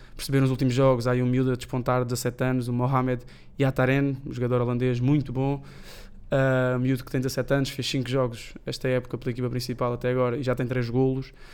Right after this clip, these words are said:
dois deles agora no, na última eliminatória de, para, para o apuramento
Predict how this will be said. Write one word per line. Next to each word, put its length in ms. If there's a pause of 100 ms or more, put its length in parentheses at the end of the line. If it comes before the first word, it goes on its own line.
(160)
dois 200
deles 240
agora 500
no, 380 (880)
na 80
última 200
eliminatória 440
de, 60 (180)
para, 260
para 120
o 40
apuramento 460